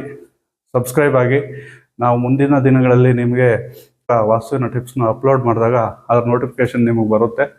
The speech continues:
ಇದೇ ರೀತಿ ಮುಂದಿನ ದಿನಗಳಲ್ಲಿ ನೋಡ್ಬೋದು ಅಂತ ಭಾವಿಸ್ತಾ ನಮ್ಮ ಇರಾವಾಸ್ತು ಚಾನಲ್ನಿಂದ ನಾವು ಕೊಡ್ತಾ ಇರ್ತಕ್ಕಂಥ ವಾಸ್ತು ಟಿಪ್ಸು ನಿಮಗೆ ಇಷ್ಟ ಆಗ್ತಾ ಇದೆ ಅಂತ ಭಾವಿಸ್ತಾ, ಇದೇ ರೀತಿ ನಮ್ಮ ಇರಾವಾಸ್ತು ಚಾನಲ್ನ, ಆ, ವೀಕ್ಷಣೆ ಮಾಡ್ತಾ ಇರಿ ಅಂತ ಹೇಳ್ತಾ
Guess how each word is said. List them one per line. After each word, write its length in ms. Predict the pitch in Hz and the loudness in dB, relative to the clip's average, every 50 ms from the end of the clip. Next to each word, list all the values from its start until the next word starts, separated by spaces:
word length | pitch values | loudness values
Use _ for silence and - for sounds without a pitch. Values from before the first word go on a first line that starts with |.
| _ - - _ _ _ _ _ - | _ -20 -20 _ _ _ _ _ -2
ಇದೇ 160 | 120 123 139 | 0 2 4
ರೀತಿ 220 | 139 139 135 139 131 | 2 2 0 0 -2
ಮುಂದಿನ 320 | 123 127 127 127 131 131 135 | -2 0 0 0 0 0 0
ದಿನಗಳಲ್ಲಿ 440 | 131 127 127 120 120 117 120 120 110 | 0 0 0 0 0 0 0 -2 -2
ನೋಡ್ಬೋದು 460 | 113 120 131 135 127 127 123 120 117 113 | 0 0 0 2 2 2 2 2 2 0
ಅಂತ 180 | 113 117 - 113 110 107 | -2 -2 -2 -2 0 2
ಭಾವಿಸ್ತಾ 400 | 113 110 120 117 - - 131 135 - - _ _ _ _ - _ _ _ _ _ - 120 | 2 2 2 0 -2 -4 -4 -4 -4 -14 _ _ _ _ -20 _ _ _ _ _ -6 -4
ನಮ್ಮ 160 | 113 113 113 | -2 0 2
ಇರಾವಾಸ್ತು 520 | 113 117 135 135 135 127 127 - - - - | 2 2 2 2 2 0 -2 -4 -14 -8 -6
ಚಾನಲ್ನಿಂದ 420 | 117 117 117 117 117 117 113 117 123 113 104 - - - - 117 | -4 -2 -2 -2 -2 -2 -2 -2 0 -2 -2 -4 -8 -14 -4 -4
ನಾವು 120 | 113 110 | -4 -2
ಕೊಡ್ತಾ 340 | 110 120 113 110 - 131 127 | 0 -2 -2 0 0 0 0
ಇರ್ತಕ್ಕಂಥ 460 | 123 - - - - - 113 - - | 0 -2 -6 -10 -8 -10 -8 -4 -2
ವಾಸ್ತು 400 | 113 110 113 113 113 113 - 143 | 0 2 2 2 0 0 -6 -8
ಟಿಪ್ಸು 600 | 131 - 120 - - - 120 107 - - _ _ - | -6 -6 -8 -8 -6 -6 -6 -6 -6 -12 _ _ -10
ನಿಮಗೆ 320 | 117 113 117 113 113 113 113 | -6 -2 0 2 2 2 0
ಇಷ್ಟ 180 | 110 - - | -2 -2 -2
ಆಗ್ತಾ 320 | 135 123 117 - - 127 120 | 0 0 0 -2 0 0 0
ಇದೆ 160 | 113 117 113 | 2 2 0
ಅಂತ 160 | 107 117 110 | -2 -2 -2
ಭಾವಿಸ್ತಾ, 420 | 107 107 107 104 - - 135 135 - - - - _ - - _ _ _ _ _ _ _ - | -2 -2 -2 -2 -2 -2 -2 -2 -2 -4 -18 -20 _ -20 -20 _ _ _ _ _ _ _ -2
ಇದೇ 180 | 113 131 139 | 0 2 4
ರೀತಿ 260 | 135 131 123 - 127 123 | 4 2 2 2 0 -2
ನಮ್ಮ 280 | 117 117 113 117 113 | 0 -2 -2 0 0
ಇರಾವಾಸ್ತು 420 | 113 113 120 120 120 120 - - 113 | 2 2 2 2 0 -2 -4 -12 -10
ಚಾನಲ್ನ, 380 | - 113 110 113 110 113 117 117 110 101 - - _ _ _ _ _ _ _ _ _ _ _ _ - 113 | -6 -4 -2 -2 -2 0 0 -2 -2 -2 -6 -14 _ _ _ _ _ _ _ _ _ _ _ _ -4 -2
ಆ, 120 | 110 110 110 | 0 2 2
ವೀಕ್ಷಣೆ 380 | 110 117 127 127 - - 131 | 2 2 0 -2 -2 0 2
ಮಾಡ್ತಾ 320 | 123 120 117 113 - 127 113 | 2 2 2 0 0 0 0
ಇರಿ 140 | 110 117 110 | 2 2 0
ಅಂತ 140 | 107 110 | -2 0
ಹೇಳ್ತಾ 300 | 110 117 117 113 117 135 | 0 -2 -2 0 -2 -4